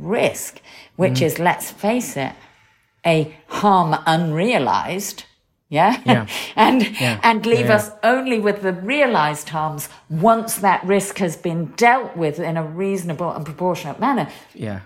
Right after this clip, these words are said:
Speaker 1: Then we have a fighting chance to deal with some of those harms because it wouldn't be the list that you, that you gave at the beginning. It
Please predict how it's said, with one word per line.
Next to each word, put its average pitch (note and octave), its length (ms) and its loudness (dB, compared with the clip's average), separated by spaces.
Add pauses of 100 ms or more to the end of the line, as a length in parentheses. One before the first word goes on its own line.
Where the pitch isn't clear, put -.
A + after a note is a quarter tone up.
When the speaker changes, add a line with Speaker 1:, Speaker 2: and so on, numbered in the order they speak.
(140)
Speaker 1:
Then C4 240 4
we A3 160 0
have F3+ 220 -4
a F3 60 0
fighting D#3 420 -6
chance D3 360 -6
to - 140 -10
deal D#3 440 4
with C3+ 200 -4
some C3+ 220 -6
of C3 60 -6
those C3 260 0
harms F#3 320 0
because D#3+ 300 -4
it - 120 -2
wouldn't G3+ 320 0
be G3+ 120 0
the G3 100 -2
list G3+ 360 0
that G3 140 -2
you, G#3 340 0 (640)
that G3 160 -2
you G3 180 4
gave G3+ 320 4
at F#3+ 80 -2
the G#3 60 -4
beginning. G#3 440 0
It - 160 -8